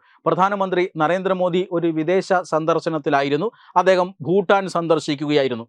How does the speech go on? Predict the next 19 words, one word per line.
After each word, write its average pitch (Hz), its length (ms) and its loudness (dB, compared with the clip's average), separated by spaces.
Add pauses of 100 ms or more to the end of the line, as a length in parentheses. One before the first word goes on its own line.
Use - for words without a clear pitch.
(280)
ഭൂട്ടാനിൽ 220 520 2 (100)
ഒരു 180 180 2
പരിപാടി, 185 420 2 (120)
ഒരു 170 100 0
ചടങ്ങിൽ 180 440 0 (360)
സംസാരിച്ചു 180 560 0
കൊണ്ടിരിക്കുമ്പോഴാണ് 170 760 2 (120)
അദ്ദേഹം 165 360 2 (400)
ഈ - 20 2 (380)
ഭീകരവാദ 208 600 2 (180)
പ്രവർത്തനങ്ങൾക്ക് 175 840 0 (340)
ഉത്തരവാദികളായവരെ, 175 1040 2 (320)
ഇതിനു 208 260 2
പിന്നിൽ 180 200 -2 (120)
ഗൂഢാലോചന 190 600 2
നടത്തിയവരെ 170 580 0 (320)
നിയമത്തിൻ്റെയും 196 840 2
നീതിയുടെയും 190 680 0
മുന്നിൽ 175 240 -2